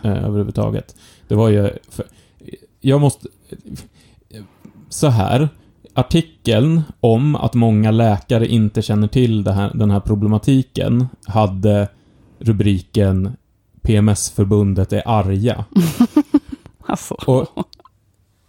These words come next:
Speaker 1: och sen var ingressen så här, "Man skrattar åt kvinnor med problem". Och då kände ju jag att det var lite jobbigt, den reaktion jag hade haft på den rubriken.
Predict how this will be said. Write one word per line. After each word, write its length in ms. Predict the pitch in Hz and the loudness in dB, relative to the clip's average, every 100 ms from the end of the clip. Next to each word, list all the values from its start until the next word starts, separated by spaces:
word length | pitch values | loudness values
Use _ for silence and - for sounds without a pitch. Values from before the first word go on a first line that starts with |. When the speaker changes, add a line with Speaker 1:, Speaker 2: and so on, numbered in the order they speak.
| _ _ _ - | _ _ _ -4
Speaker 1:
och 100 | 131 | -2
sen 340 | 147 147 156 | 0 0 2
var 280 | 135 113 113 - _ _ - | 2 2 0 -6 _ _ -2
ingressen 680 | 120 120 135 - - 107 | 2 2 0 -2 -2 -2
så 120 | 98 95 | -2 -4
här, 260 | 95 98 | -4 -4
"Man 200 | 104 110 | -2 -2
skrattar 640 | - 117 110 - - 110 104 | -2 -4 -4 -6 -4 0 0
åt 180 | 101 | -2
kvinnor 460 | - 107 104 101 101 | -2 0 0 2 0
med 380 | 101 98 101 - | 0 0 -2 -2
problem". 400 | 107 107 104 101 | -2 2 0 0
Och 160 | - | 0
då 120 | 120 143 | 0 0
kände 300 | 147 131 113 | 2 2 4
ju 80 | |
jag 140 | 107 101 | 4 2
att 80 | 101 | 2
det 60 | |
var 100 | 107 | 2
lite 280 | 104 107 117 | 2 2 0
jobbigt, 800 | 110 110 110 117 117 _ - - - _ _ _ _ | 0 0 0 0 -2 _ -20 -20 -20 _ _ _ _
den 280 | 113 110 104 | -4 -2 0
reaktion 440 | 101 92 110 104 | 0 0 0 0
jag 100 | 104 | 2
hade 180 | 98 95 | 2 0
haft 260 | 95 95 - | -2 -4 -4
på 60 | |
den 200 | 98 98 | -2 0
rubriken. 680 | 98 107 131 117 - - 110 | 0 0 0 0 -6 -8 -8